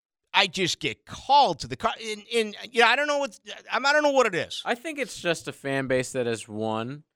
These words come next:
Speaker 2: versus a fan base that's <clears throat> always lost.
Speaker 1: Yeah.
Speaker 2: Like, as a Jags fan, you're just constantly pounded, you know, like, you're by the media. Even when you win, you got people like Cowherd making fun of you.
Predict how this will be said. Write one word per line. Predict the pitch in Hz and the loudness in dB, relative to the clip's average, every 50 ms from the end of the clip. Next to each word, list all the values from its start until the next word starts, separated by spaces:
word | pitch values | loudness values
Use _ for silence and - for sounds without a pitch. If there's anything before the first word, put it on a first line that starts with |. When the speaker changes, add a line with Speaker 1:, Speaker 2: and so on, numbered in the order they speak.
| _ _ _ | _ _ _
Speaker 2:
versus | - 113 117 110 - 123 110 104 | -8 -6 -6 -4 -6 -8 -10 -10
a | 110 101 | -12 -12
fan | - - 110 107 104 101 | -10 -10 -10 -8 -6 -6
base | 101 101 98 98 | -4 -4 -6 -6
that's | - 98 98 95 - - - - - - | -8 -12 -12 -12 -12 -16 -16 -16 -16 -18
<clears throat> | - - _ | -20 -16 _
always | - 107 101 98 101 101 98 95 92 | -4 -4 -2 -2 -2 -4 -6 -6 -8
lost. | 98 92 92 92 95 110 131 - - _ _ _ _ _ _ _ _ _ _ _ _ _ _ _ | -8 -8 -6 -6 -6 -8 -10 -14 -18 _ _ _ _ _ _ _ _ _ _ _ _ _ _ _
Speaker 1:
Yeah. | 101 107 107 101 98 92 - - - _ _ _ _ _ _ _ _ _ _ _ _ _ | -6 -4 -4 -4 -4 -8 -10 -14 -20 _ _ _ _ _ _ _ _ _ _ _ _ _
Speaker 2:
Like, | 139 143 151 139 | -2 -2 -2 0
as | 175 175 185 185 190 185 165 | -2 -2 0 0 0 0 -2
a | 151 | -4
Jags | - 202 208 214 220 202 | -2 0 2 2 0 -2
fan, | - - 196 180 175 | -4 -6 -6 -4 -4
you're | 170 185 | -4 -6
just | 185 - 233 - - | -6 -6 -8 -8 -4
constantly | - 196 185 190 180 - 190 180 180 151 | 0 0 2 2 0 -2 -6 -6 -6 -6
pounded, | - - - 143 135 151 160 160 143 110 92 82 - 90 | -6 -4 -4 -2 0 0 -2 -2 -2 -4 -6 -8 -8 -10
you | 101 113 123 | -8 -6 -4
know, | 131 135 135 131 | -2 0 0 2
like, | 131 127 123 - 127 | 2 0 0 -2 -2
you're | 135 135 135 135 131 131 127 - _ _ _ _ _ _ _ _ | -2 0 2 2 0 -2 -4 -6 _ _ _ _ _ _ _ _
by | 143 127 120 | -2 0 0
the | 104 107 | -2 -4
media. | 104 107 131 151 156 147 147 147 147 143 143 | -6 -4 -2 -2 -2 0 0 0 0 0 0
Even | 147 160 165 156 160 156 | 2 0 0 0 0 -2
when | 151 147 143 | -2 -2 -2
you | 135 127 123 | -4 -4 -4
win, | 110 101 110 127 143 143 139 | -2 -2 -2 -2 -2 -2 -4
you | 135 127 | -4 -2
got | 131 131 127 123 - | 0 0 0 0 -2
people | - 135 123 127 | -6 -8 -6 -2
like | 127 120 110 - - | -2 -2 -2 -2 -4
Cowherd | - 113 107 120 127 131 131 127 120 | -6 -4 -2 0 0 0 0 0 0
making | 123 123 123 - 120 | -2 -4 -6 -6 -12
fun | - _ 107 107 117 | -14 _ -10 -8 -8
of | 127 123 | -6 -6
you. | 120 120 120 120 117 117 113 113 113 110 113 | -4 -2 0 0 0 0 -2 -2 -4 -6 -8